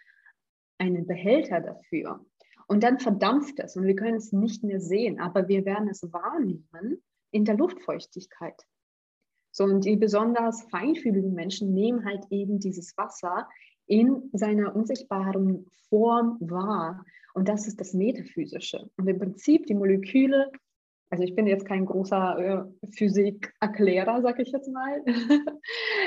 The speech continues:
Sie sind ja trotzdem da und das ist die Dichte, die, ähm, die unsere Wahrnehmung halt eben, wir sehen das Wasser nicht mehr, wir können es nicht mehr trinken.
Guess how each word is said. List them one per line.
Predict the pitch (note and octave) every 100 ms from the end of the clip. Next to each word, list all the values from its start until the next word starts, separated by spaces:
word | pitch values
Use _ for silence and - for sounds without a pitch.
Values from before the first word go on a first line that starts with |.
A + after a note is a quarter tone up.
| D#4 -
Sie | A3+ A#3
sind | B3
ja | G#3+
trotzdem | G3 - G#3+ - F3+ F3+
da | A3 A3
und | E3+ F#3
das | F#3+ G3
ist | -
die | F#3+
Dichte, | F3+ C4 - - - - _ -
die, | F#3+ F#3+ F#3+ F#3
ähm, | F#3+ F3+ F3+ F3+ F3+ F3+ - _ _ _ _ _ _ _ _ - _ _ _ _ _ -
die | G3+ G3
unsere | F#3 G3+ G3 F#3 F3
Wahrnehmung | E3+ G3 B3+ F3 D#3+ E3+ E3+
halt | F3 E3+ F#3
eben, | F3 F3+ E3+
wir | G3
sehen | F3 G#3 B3
das | E3+ -
Wasser | - -
nicht | - -
mehr, | E3 E3+
wir |
können | F#3 G#3+
es | G#3+
nicht | F#3+
mehr | F3 -
trinken. | - B3+ C4 -